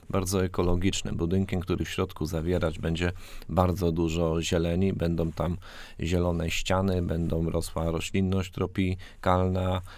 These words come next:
y, naturalna na wybiegach wewnętrznych. Dach budynku będzie dachem zielonym,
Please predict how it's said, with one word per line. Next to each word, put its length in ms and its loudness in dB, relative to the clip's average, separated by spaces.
y, 280 4
naturalna 920 2
na 180 0
wybiegach 580 0
wewnętrznych. 680 0
Dach 320 -2
budynku 460 -2
będzie 320 -2
dachem 340 -2
zielonym, 540 2